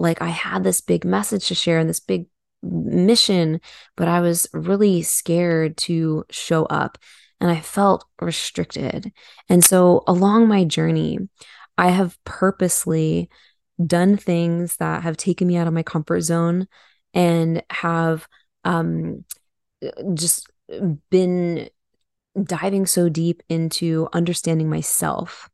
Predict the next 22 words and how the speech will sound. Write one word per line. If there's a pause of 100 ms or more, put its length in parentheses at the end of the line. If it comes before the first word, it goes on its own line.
(560)
my
true
self,
and
understanding (260)
what
is
not
actually (240)
really
me,
like
the
stories,
right?
The, (420)
the
beliefs,
the
this,
the
that.